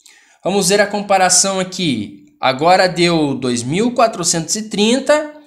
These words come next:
e anteriormente tinha dado dois mil cento e trinta. É uma diferença de trezentos só.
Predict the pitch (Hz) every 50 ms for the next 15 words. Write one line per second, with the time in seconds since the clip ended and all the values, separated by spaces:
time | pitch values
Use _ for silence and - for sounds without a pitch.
0 | _ _ _ _ _ - 202 233 240 247 240 240 233 214 196 190 202 208 214 214
1 | 233 - 220 214 208 214 214 208 214 214 202 180 160 165 170 180 196 214 220 220
2 | - - - - - - - 190 196 208 214 214 214 226 226 226 214 220 - -
3 | 185 220 240 226 196 - - - - - - _ - 80 87 135 147 170 185 185
4 | 180 180 - - - 202 175 170 180 196 214 - - - 233 208 175 - 180 220
5 | 254 262 - - - _ - 247 269 240 202 165 185 202 240 240 302 302 - -
6 | - 165 156 143 - - -